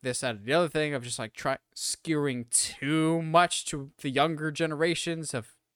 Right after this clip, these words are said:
basically casting young, attractive, early twenty-somethings like it's a Nickelodeon show ran back in the day.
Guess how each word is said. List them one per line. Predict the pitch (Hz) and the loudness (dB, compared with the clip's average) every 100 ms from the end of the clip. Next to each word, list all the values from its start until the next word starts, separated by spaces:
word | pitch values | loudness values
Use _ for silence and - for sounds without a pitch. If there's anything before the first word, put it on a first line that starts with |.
| - | -4
basically | 127 120 135 123 | -4 -2 -6 -6
casting | - 139 131 135 120 _ - _ _ _ - | 0 0 0 -4 -8 _ -20 _ _ _ 4
young, | 156 143 | 4 4
attractive, | 131 - 147 139 156 135 131 - - _ - | 0 4 4 4 2 2 0 -8 -16 _ -2
early | 165 147 135 | 2 2 2
twenty-somethings | 170 180 170 180 165 185 160 165 170 - | 2 2 4 4 4 2 2 0 -4 0
like | 131 - - _ - | 0 0 -12 _ -8
it's | 120 131 | -4 0
a | 120 113 113 _ _ _ _ _ - | 2 0 -2 _ _ _ _ _ -6
Nickelodeon | 160 139 147 147 139 | -2 2 2 2 -2
show | - 147 | 0 0
ran | 143 135 131 _ _ _ _ _ _ | 0 -4 -6 _ _ _ _ _ _
back | 135 135 | 0 0
in | 131 | -2
the | 117 | 2
day. | 165 170 165 160 | 6 8 8 4